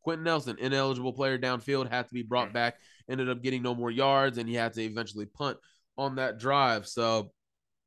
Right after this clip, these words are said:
Speaker 1: penalties wise, I think the Colts had kind of a clean day. We're gonna get into a couple of, uh, penalties right now that has to do with this next segment, segment, the kicking game, and obviously those two penalties at the end of the fourth quarter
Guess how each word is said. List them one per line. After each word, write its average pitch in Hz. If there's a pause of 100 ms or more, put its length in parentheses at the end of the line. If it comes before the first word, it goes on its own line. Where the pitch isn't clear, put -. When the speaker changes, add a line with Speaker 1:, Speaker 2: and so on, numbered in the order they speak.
(520)
Speaker 1:
penalties 190
wise, 180
I 151
think 220
the 202
Colts 190
had 175
kind 160
of 175
a 170
clean 180
day. 165 (460)
We're 170
gonna 175
get 175
into 165
a 151
couple 165
of, 139 (100)
uh, 123
penalties 160
right 143
now 151
that 131
has 139
to 135
do 143
with 139
this 120
next 139
segment, 143
segment, 143
the 107
kicking 160
game, 165 (500)
and 139
obviously 143
those 135
two 156
penalties 123
at 120
the 135
end 131
of 123
the 117
fourth 127
quarter 123